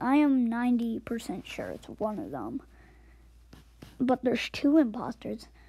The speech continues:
I think it might be Emma and Pink or Emma and loading. Because those three I saw in cams. No. No, come on, bruh.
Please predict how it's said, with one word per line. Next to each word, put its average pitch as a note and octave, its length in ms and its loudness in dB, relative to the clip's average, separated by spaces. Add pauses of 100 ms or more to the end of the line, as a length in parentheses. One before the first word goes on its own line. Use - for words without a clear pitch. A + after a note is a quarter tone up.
(400)
I B3 120 2
think C#4+ 300 0
it - 160 0
might A#3 220 -4
be - 220 -8 (100)
Emma A3+ 540 0
and G#3+ 200 -2
Pink F#4 380 2
or B3+ 220 2
Emma B3 400 4
and G3 240 -4
loading. G#3 580 0 (1800)
Because A#3 380 -2
those C#4 440 2
three C#4 220 4
I A#3+ 120 0
saw A#3+ 360 0
in A3 160 -2
cams. - 540 -10 (1200)
No. A#3+ 580 4 (1900)
No, F4 420 2
come E4+ 300 0
on, A3 360 -6
bruh. F#4 380 -2